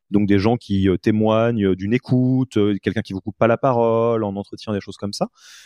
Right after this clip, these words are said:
Et vous allez, euh, à l'inverse, voir des red flags sur, euh, quelqu'un qui écoute pas, euh, quelqu'un, euh, qui vous explique que dans d'anciennes expériences, il s'entendait super bien avec, euh, le mec trop fort de son équipe, mais que les autres, c'était des chèvres.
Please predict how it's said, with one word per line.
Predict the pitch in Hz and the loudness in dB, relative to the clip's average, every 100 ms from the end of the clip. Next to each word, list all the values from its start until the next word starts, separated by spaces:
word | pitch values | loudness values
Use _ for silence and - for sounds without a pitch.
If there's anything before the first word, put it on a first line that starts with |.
| _ - | _ 2
Et | 160 190 190 | 4 4 2
vous | 110 113 | 2 2
allez, | 110 143 160 | 4 2 2
euh, | 117 110 | 0 0
à | |
l'inverse, | 110 107 127 151 - | 0 0 0 -2 -4
voir | 98 107 131 | -2 0 0
des | 107 | 0
red | 98 110 | -2 -2
flags | - 127 151 123 | 0 0 0 -4
sur, | - 120 120 | -6 -2 0
euh, | 98 | 0
quelqu'un | 104 113 | 0 -2
qui | 104 | -6
écoute | 98 98 | -8 0
pas, | 117 117 131 131 127 | 2 4 4 2 2
euh, | 104 | 0
quelqu'un, | - 101 - 113 117 107 - _ - | -2 -6 -4 -2 0 0 -2 _ -2
euh, | 101 | -2
qui | - | 0
vous | 101 101 | -2 0
explique | 107 - - | 0 -2 0
que | |
dans | 101 98 | 2 2
d'anciennes | 101 110 104 | 2 0 -2
expériences, | - 104 113 120 104 | 0 0 0 -2 -4
il | |
s'entendait | 104 98 101 101 | -6 -2 0 0
super | - 131 123 113 | 0 0 0 2
bien | 113 123 | 0 2
avec, | 107 95 113 - | 2 2 0 0
euh, | 95 | 0
le | 110 | 2
mec | 127 123 | 0 -2
trop | - 113 | -4 0
fort | 117 | 2
de | 110 | 0
son | 113 | 0
équipe, | 110 - - | -2 0 -2
mais | 98 | 0
que | 107 | 2
les | |
autres, | 110 107 | 0 -2
c'était | 95 | -2
des | 101 | -2
chèvres. | - 139 | 0 -2